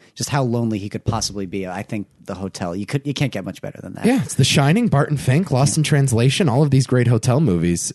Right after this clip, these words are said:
Speaker 2: Um,
Speaker 1: It's, it's almost like a cliche at this point,
Speaker 2: Yeah.
Speaker 1: in a way, but it works so well.
Speaker 2: You know, it's so funny 'cause, like, there is probably never a location where you are closer to more
Speaker 1: Yeah.
Speaker 2: people, yet separate from them.
Speaker 1: Mm-hmm.
Speaker 2: You know, and, like, it's literally a place where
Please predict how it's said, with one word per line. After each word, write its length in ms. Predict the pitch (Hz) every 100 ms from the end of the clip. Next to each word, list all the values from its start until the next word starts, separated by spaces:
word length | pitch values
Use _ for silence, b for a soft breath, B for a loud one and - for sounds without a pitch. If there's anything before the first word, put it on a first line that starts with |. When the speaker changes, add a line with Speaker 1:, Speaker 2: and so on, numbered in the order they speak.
| -
Speaker 2:
Um, 380 | 113 110 98 101 _
Speaker 1:
It's, 240 | 156 - -
it's 140 | 165
almost 260 | 202 262 -
like 120 | 87
a 40 |
cliche 540 | 92 - 104 - 101 123
at 100 | -
this 160 | 85
point, 260 | - - 92
Speaker 2:
Yeah. 220 | 170 143
Speaker 1:
in 40 | 110
a 40 |
way, 140 | 92 87
but 100 | 120
it 120 | 113
works 420 | 95 123 139 - -
so 380 | - 156 156
well. 400 | 123 123 127 101 - -
Speaker 2:
You 200 | 175 220
know, 120 | 254
it's 160 | 180 -
so 160 | 226
funny 280 | 202 240 185
'cause, 240 | 151 131
like, 300 | 131 120 - _ _ _ _ _ 101 -
there 280 | 143 156 151
is 200 | 151 135
probably 320 | - 311 175
never 280 | 147 226 190
a 40 |
location 520 | 139 131 143 123 131 123
where 100 | 127
you 160 | 123
are 120 | 113
closer 720 | - - 233 330 - 113 82 104
to 100 | -
more 240 | 131 117 113
Speaker 1:
Yeah. 100 | 156
Speaker 2:
people, 320 | 113 113 110 143
yet 380 | 131 156 - -
separate 460 | 185 175 113 -
from 220 | - 90 90
them. 200 | - 131 b b 120
Speaker 1:
Mm-hmm. 120 | 123
Speaker 2:
You 60 |
know, 140 | 139 135
and, 160 | 165
like, 160 | 175 160
it's 160 | 170 160
literally 420 | 202 277 247 185
a 60 | 147
place 540 | - 175 196 190 - -
where 340 | 143 135 131